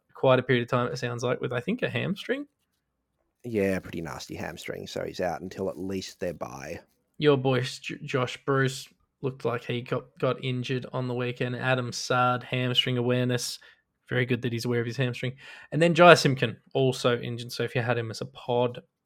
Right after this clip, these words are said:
Speaker 1: uh, they're guys that we're probably gonna have to move off of. Sard's an interesting one.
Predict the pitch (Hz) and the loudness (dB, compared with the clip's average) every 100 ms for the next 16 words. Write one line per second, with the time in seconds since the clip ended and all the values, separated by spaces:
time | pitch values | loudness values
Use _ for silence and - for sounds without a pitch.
0 | - - - - 170 147 139 139 135 135 | -20 -18 -16 -14 -8 -6 -2 0 2 2
1 | 131 - 135 135 165 160 147 143 139 156 | -2 -4 -6 -2 -2 -2 -4 -4 -2 -4
2 | - 147 151 180 185 190 233 - - - | -4 -4 -2 -2 0 0 0 0 -6 -8
3 | _ _ _ - 165 156 156 - 131 135 | _ _ _ -6 2 4 4 0 -4 -4
4 | 139 - 127 127 131 | -8 -8 -6 -2 -4